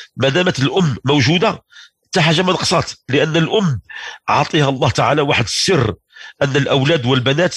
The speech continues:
يبقون متح-، متحلقين حولها وهي كتجمعهم. الأم لا قدر الله إذا توفيت، هنا كتوقع الفراق الحقيقي، الفراق الحقيقي بين الأبناء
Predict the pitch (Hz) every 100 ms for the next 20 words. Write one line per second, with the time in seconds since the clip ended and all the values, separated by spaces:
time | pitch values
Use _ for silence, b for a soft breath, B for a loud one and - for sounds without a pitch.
0 | - 123 135 117 - 160 143 135 135 135
1 | 104 123 B B B B 143 135 151 135
2 | - 147 170 - 185 185 196 240 143 165
3 | 139 98 90 _ B B B - 147 170
4 | 170 113 156 120 127 95 - _ _ _
5 | - b b b _ 110 - 175 131 -
6 | 135 - 120 110 131 131 156 107 _ b
7 | _ 131 139 135 139 - 165 185 - b
8 | b _ 104 127 - 156 143 127 113 98
9 | 110 131 110 - - - 90 92 151 -
10 | 107 - _ B B B - 131 139 135
11 | 101 - 190 139 131 135 127 107 175